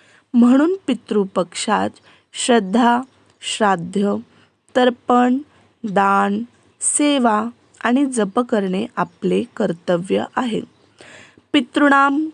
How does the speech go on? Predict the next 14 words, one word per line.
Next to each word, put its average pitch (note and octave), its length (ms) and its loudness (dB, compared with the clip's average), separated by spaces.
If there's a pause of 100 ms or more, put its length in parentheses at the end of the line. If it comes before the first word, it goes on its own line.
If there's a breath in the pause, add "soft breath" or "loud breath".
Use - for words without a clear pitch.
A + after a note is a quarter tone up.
कृपया A3+ 480 4
सर्व A#3 540 2 (520 soft breath)
भवत्येव A3 1000 2 (120)
सुसंपद." G#3+ 1400 -4 (680 soft breath)
पितरांची C4+ 680 0
कृपा G3 600 -2
असेल G#3+ 440 0 (500 soft breath)
तर G3+ 140 2
घरात A3+ 440 2
सर्व D4+ 360 0
संपत्ती, G#3+ 800 -2 (380 soft breath)
सुख - 500 -4 (560 soft breath)
आणि F#3+ 380 -2 (360 soft breath)
शांती G#3+ 840 -2